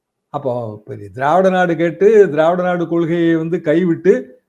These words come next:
திராவிட நாடு கேட்பதற்கான காரணம் இருக்கு. ஆனா வந்து திராவிட நாடு கொள்கையை இப்போ வலியுறுத்த முடியாதுன்னு சொல்லி அண்ணா அவர்கள்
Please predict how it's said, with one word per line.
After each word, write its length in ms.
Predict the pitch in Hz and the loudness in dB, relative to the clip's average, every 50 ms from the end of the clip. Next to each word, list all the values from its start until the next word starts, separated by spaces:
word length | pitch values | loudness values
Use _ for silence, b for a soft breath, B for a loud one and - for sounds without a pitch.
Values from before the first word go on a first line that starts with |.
| _ _ _ | _ _ _
திராவிட 300 | 135 135 139 151 175 185 | -2 0 2 2 2 2
நாடு 160 | 185 185 180 | 2 2 0
கேட்பதற்கான 600 | 165 175 180 165 - 180 175 160 165 165 165 160 | 0 -2 -4 -4 -4 -6 -6 -4 -4 -4 -4 -4
காரணம் 420 | 156 - 156 175 202 214 202 196 180 | -2 0 0 2 2 2 2 0 0
இருக்கு. 320 | 160 151 - 185 254 277 | 0 0 2 4 4 4
ஆனா 280 | - 185 196 220 240 233 | 4 2 0 2 2 2
வந்து 240 | 208 202 202 233 214 | 2 0 -2 -2 0
திராவிட 280 | 175 180 185 190 190 | 4 4 4 4 4
நாடு 240 | 190 190 185 180 165 | 2 0 -2 -2 -2
கொள்கையை 260 | 156 170 175 180 175 | -2 0 0 0 -2
இப்போ 120 | 160 147 147 | -2 -2 -2
வலியுறுத்த 440 | 143 156 185 196 185 170 - 175 | 0 2 2 2 0 0 -2 -4
முடியாதுன்னு 540 | 160 147 156 160 175 175 175 170 165 180 175 | -4 -2 -2 0 2 2 2 0 -2 -4 -6
சொல்லி 520 | - - 156 143 139 127 127 151 208 - - _ _ _ _ _ _ _ _ _ _ _ _ | -6 -6 -6 -4 -4 -2 0 0 -2 -2 -6 _ _ _ _ _ _ _ _ _ _ _ _
அண்ணா 360 | - 127 147 170 202 214 208 | -10 -6 -2 0 2 4 4
அவர்கள் 480 | 196 185 165 151 180 226 247 208 - | 4 4 4 4 2 0 0 -2 -8